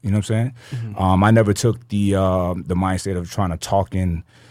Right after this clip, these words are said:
Speaker 1: scientific and medical terminology. I'm like, "Why are you saying these things?" Like,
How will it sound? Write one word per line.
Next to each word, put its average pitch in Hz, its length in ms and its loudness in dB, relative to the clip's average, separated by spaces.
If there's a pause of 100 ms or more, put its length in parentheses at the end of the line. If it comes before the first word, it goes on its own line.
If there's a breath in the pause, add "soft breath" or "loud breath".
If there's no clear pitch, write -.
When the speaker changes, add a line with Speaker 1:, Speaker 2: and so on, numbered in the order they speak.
(160 soft breath)
Speaker 1:
scientific 90 840 -4
and 87 140 -2
medical 90 460 -4
terminology. 87 720 -2
I'm 92 100 -4
like, 82 120 -4
"Why 73 380 -6
are 101 40 0
you 98 100 0
saying 95 340 -4
these 85 140 -6
things?" 82 320 -8
Like, 82 300 -8